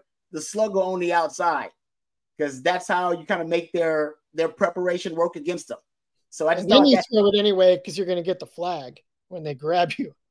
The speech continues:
Speaker 2: <laughs>
Speaker 1: 'Cause you know he's gonna grab you. Coach already told him, "Hey, if you get by you, 'cause, hey, man, we don't really have much help, grab him."
Speaker 2: Throughout
Speaker 1: And
Speaker 2: the game,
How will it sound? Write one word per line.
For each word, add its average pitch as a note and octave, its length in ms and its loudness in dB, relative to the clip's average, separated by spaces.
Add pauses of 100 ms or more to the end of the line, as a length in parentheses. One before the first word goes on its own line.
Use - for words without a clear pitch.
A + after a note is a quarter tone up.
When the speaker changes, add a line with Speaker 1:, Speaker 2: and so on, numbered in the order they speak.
(200)
Speaker 2:
<laughs> G3+ 100 -16 (880)
Speaker 1:
'Cause G#3+ 140 0
you A#3 80 0
know D#4+ 160 4
he's A3 80 2
gonna F3+ 160 0
grab D3 280 0
you. G#2 240 -14
Coach A3 240 2
already G3+ 220 4
told G#3+ 260 2
him, F3 80 -6
"Hey, D#3 120 2
if D3 80 -6
you F3+ 80 -10
get F#3 160 0
by D#3+ 180 4
you, C3+ 160 -4
'cause, C3+ 360 -10 (280)
hey, C#3+ 140 -4
man, C3+ 320 -6
we F3 100 0
don't D#3+ 140 0
really D3+ 160 0
have D3 220 -2
much D3 200 0
help, C3 320 -8 (400)
grab C#3 300 -2
him." G2+ 140 -18 (680)
Speaker 2:
Throughout C4+ 300 6
Speaker 1:
And - 60 -6
Speaker 2:
the A#3+ 60 -4
game, F3+ 460 -2